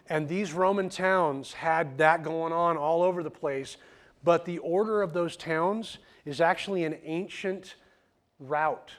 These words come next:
It would have been exactly in that order. So if you were a FedEx person in the first century, okay, and you got in your truck, you would have hit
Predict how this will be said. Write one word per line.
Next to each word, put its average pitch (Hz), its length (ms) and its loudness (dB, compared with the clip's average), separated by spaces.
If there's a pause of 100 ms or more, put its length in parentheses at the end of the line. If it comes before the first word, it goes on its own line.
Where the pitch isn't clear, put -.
(1300)
It 180 100 -6
would 175 160 2
have 180 60 -2
been 175 120 0
exactly 156 600 0
in 185 80 0
that 185 160 4
order. 180 200 2
So - 160 -2
if 165 120 -2
you 196 120 -2
were 220 200 2
a 165 80 4
FedEx 196 540 2
person 170 320 -6
in 160 60 -8
the 147 60 -12
first 160 220 -6
century, 135 360 -6 (580)
okay, 175 280 8 (340)
and 147 120 -2
you 160 80 -2
got 175 240 8
in 180 100 2
your 175 100 2
truck, 165 360 6 (600)
you 165 200 0
would 185 100 6
have 170 100 -2
hit 175 300 0